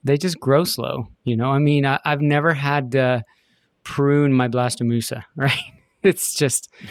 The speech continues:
<laughs> it just grows a little bit bigger and gets a little prettier, you know? And, uh, candy cane corals I've had to hack back, and hammer corals, branching hammers. But, uh, I don't know. It's just, uh,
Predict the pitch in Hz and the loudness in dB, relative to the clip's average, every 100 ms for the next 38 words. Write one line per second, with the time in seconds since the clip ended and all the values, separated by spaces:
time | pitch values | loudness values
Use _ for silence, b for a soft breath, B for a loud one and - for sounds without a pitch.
0 | B 165 - 190 - 190 - 208 - - | B -14 -10 -6 -4 -6 -10 -12 -12 -12
1 | 175 _ - _ - - 139 170 143 135 | -18 _ -20 _ -10 -2 0 0 0 4
2 | 135 143 139 127 131 143 139 131 127 131 | 6 6 4 2 2 2 0 2 2 2
3 | 135 131 123 127 120 135 - 127 123 120 | 2 2 0 0 0 0 0 2 2 2
4 | 123 131 117 117 120 117 113 117 113 113 | 2 2 2 0 0 2 2 2 0 0
5 | 110 _ _ _ _ - 208 233 180 151 | -4 _ _ _ _ 2 6 6 4 0
6 | 135 127 117 120 101 120 107 110 101 104 | 2 2 2 -2 -2 -4 -4 -6 -6 -10
7 | - 107 98 92 120 110 107 127 113 98 | -10 -10 -10 -6 -2 0 0 0 -2 -4
8 | - 127 95 113 - 113 113 120 117 110 | -6 -6 -6 -6 -4 -2 0 0 0 -2
9 | 120 113 120 120 117 117 113 113 b b | -4 -6 -2 0 0 0 -2 -4 b b
10 | b b b b 208 190 135 123 139 - | b b b b 2 4 4 2 -2 -2
11 | 170 - 190 - 165 151 147 - - - | 0 2 0 2 4 4 4 0 -4 -8